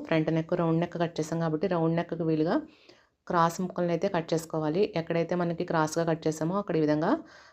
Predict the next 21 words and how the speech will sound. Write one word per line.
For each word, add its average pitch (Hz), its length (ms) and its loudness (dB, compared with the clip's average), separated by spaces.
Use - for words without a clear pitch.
క్రాస్గా 170 480 0
ఉన్న 175 160 0
క్లాత్ని 170 380 2
కట్ 165 180 -6
చేసుకోవాలి. 156 540 2
ఇక్కడ 185 200 2
ఏ 175 40 8
క్లాత్ని 196 320 0
కూడా 185 180 2
మనం 180 220 -2
వేస్ట్ 170 300 0
చేయకూడదండి. 160 560 0
ఎందువల్లంటే, 165 480 2
ఆ, 170 80 -2
ఒకవేళ 175 360 4
తక్కువైతే 196 440 2
మళ్ళీ 196 240 2
సేమ్ 180 320 0
క్లాత్ని 185 320 -2
తీసుకురాలేం 170 520 -2
కాబట్టి 165 360 0